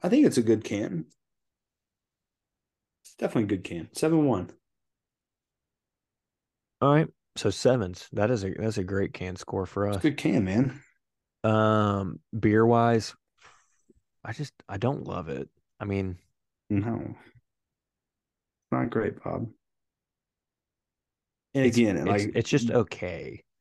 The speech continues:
Speaker 2: I'm not, like,
Speaker 1: Yeah.
Speaker 2: dying to go get another Animal Frequency, but, like, if you had a cooler of these at the house,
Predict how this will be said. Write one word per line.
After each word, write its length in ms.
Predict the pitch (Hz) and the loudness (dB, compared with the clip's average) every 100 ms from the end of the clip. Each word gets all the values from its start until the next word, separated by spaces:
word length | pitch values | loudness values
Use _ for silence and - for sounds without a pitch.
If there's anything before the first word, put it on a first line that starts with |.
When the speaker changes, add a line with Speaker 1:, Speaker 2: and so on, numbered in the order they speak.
| _ _ _ - | _ _ _ -8
Speaker 2:
I'm 160 | 95 113 | -2 2
not, 180 | 123 | 4
like, 160 | 104 92 | 2 -2
Speaker 1:
Yeah. 100 | 95 | -4
Speaker 2:
dying 420 | 98 95 92 98 | -4 -4 -4 -4
to 60 | 95 | -2
go 180 | 95 95 | -2 0
get 140 | 98 | -2
another 320 | 98 95 87 | -4 -6 -8
Animal 300 | 71 92 107 | -8 -6 -8
Frequency, 520 | 110 131 120 123 - | -4 -4 -4 -6 -4
but, 160 | 131 101 | -2 -2
like, 260 | 95 98 95 | -2 -2 -4
if 140 | 87 | -4
you 160 | 98 95 | -4 -4
had 540 | 90 92 95 98 87 - - | -4 -2 0 0 -2 -8 -8
a 100 | 95 | -8
cooler 480 | - 101 98 101 104 | -4 -4 -2 0 0
of 140 | 104 | -2
these 260 | 107 107 - | -6 -6 -6
at 220 | 92 95 | -10 -8
the 140 | 80 | -10
house, 580 | 90 92 101 131 - - | -8 -6 -8 -8 -14 -20